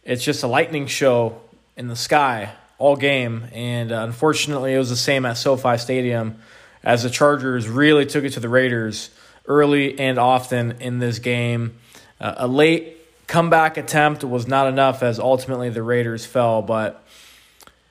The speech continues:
a little bit of a concerning trend for me. Although the Raiders are three and one, which is fantastic,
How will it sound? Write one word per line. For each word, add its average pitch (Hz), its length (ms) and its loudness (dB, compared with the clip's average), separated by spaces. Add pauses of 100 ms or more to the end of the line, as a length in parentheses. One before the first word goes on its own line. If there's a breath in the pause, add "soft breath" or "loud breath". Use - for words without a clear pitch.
(260 soft breath)
a 139 60 2
little 220 260 6
bit 220 140 2
of 202 80 0
a 196 40 -4
concerning 170 540 0
trend 123 560 -2 (300)
for 135 240 -6
me. 113 240 -8 (1500)
Although 151 280 6
the 160 100 -4
Raiders 165 360 2
are 143 80 -4
three 151 320 -4
and 139 160 -2
one, 151 360 2
which 131 180 -6
is 117 80 -12
fantastic, 123 880 -2